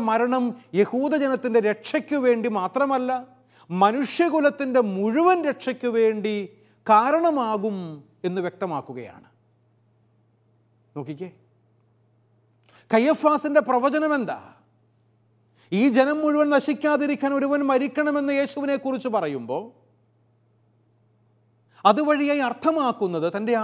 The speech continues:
ആടുകൾക്ക് വേണ്ടി ജീവൻ ത്യജിക്കുന്ന നല്ല ഇടയനായ ഈശോയെക്കുറിച്ച് യോഹന്നാൻ സുവിശേഷകൻ മുൻകൂട്ടി സൂചിപ്പിച്ചിരുന്നതാ. ഒരു പടി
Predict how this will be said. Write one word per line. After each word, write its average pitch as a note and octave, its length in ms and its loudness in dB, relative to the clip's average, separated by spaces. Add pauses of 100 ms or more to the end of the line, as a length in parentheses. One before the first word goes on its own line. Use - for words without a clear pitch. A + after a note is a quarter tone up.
ആടുകൾക്ക് C4+ 640 -2
വേണ്ടി F#3+ 320 0 (360)
ജീവൻ D4+ 380 2 (140)
ത്യജിക്കുന്ന G3+ 560 -2 (420)
നല്ല C4 280 0 (180)
ഇടയനായ G#3+ 540 -2 (160)
ഈശോയെക്കുറിച്ച് D3 840 -8 (1800)
യോഹന്നാൻ C#4 440 4 (100)
സുവിശേഷകൻ C4 640 -2 (260)
മുൻകൂട്ടി A#3+ 500 -2 (100)
സൂചിപ്പിച്ചിരുന്നതാ. F3+ 800 -2 (1700)
ഒരു C4+ 260 6
പടി D4 240 4